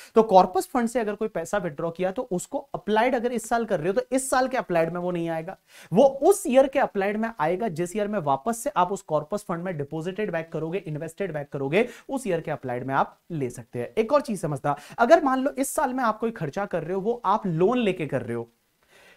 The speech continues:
या बोरोड अमाउंट से कर रहे हो, मीन्स आपने कोई लोन लिया या बोरोड अमाउंट है, उससे अगर आपने कोई खर्चा किया, तो क्वेश्चन आता है कि क्या इसको इस साल में आप अप्लाइड में ले सकते हैं?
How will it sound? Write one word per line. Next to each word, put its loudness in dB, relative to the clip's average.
या 12
बोरोड 10
अमाउंट 4
से -2
कर 2
रहे -4
हो, -4
मीन्स 6
आपने 4
कोई 0
लोन 0
लिया 0
या 2
बोरोड 2
अमाउंट -2
है, -2
उससे 0
अगर 4
आपने -2
कोई -2
खर्चा 0
किया, 2
तो 2
क्वेश्चन -2
आता -4
है -4
कि -6
क्या 0
इसको 0
इस 2
साल -4
में -4
आप 0
अप्लाइड -2
में -2
ले -4
सकते -6
हैं? 0